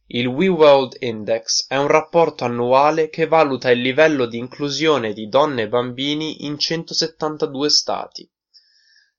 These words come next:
In questa classifica l'Italia è scesa di molte posizioni, passando dal diciottesimo posto nel duemilaquindici al ventinovesimo nel duemilaventi.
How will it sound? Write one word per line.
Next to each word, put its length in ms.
In 160
questa 400
classifica 840
l'Italia 640
è 140
scesa 420
di 140
molte 400
posizioni, 880
passando 520
dal 240
diciottesimo 760
posto 420
nel 160
duemilaquindici 1040
al 220
ventinovesimo 1000
nel 240
duemilaventi. 880